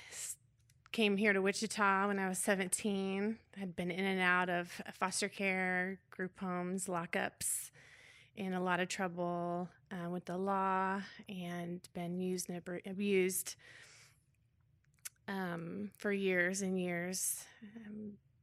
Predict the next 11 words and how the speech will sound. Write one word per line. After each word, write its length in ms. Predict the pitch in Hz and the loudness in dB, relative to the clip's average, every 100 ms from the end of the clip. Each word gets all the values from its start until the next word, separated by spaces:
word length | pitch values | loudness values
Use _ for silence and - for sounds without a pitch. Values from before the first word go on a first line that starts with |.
| - | -6
very 160 | 180 175 | -2 0
abusive 480 | 170 180 - 175 | 2 0 0 -2
myself, 720 | 170 170 - 180 170 180 - - | -2 -2 0 2 2 0 -4 -4
very 220 | 185 175 | -2 -2
angry, 680 | 180 180 185 185 170 170 180 | -2 -2 -2 -4 -4 -2 -4
violent 840 | 175 175 175 180 185 190 - - - | -2 -2 -2 0 0 -2 -4 -8 -8
young 200 | 208 175 | -6 -4
girl, 360 | 175 262 226 214 | 0 4 4 2
and 360 | 196 180 180 - - - - - | 0 0 0 -4 -14 -20 -20 -10
came 240 | - 202 202 | 2 4 4
here 340 | 202 190 185 | 4 4 4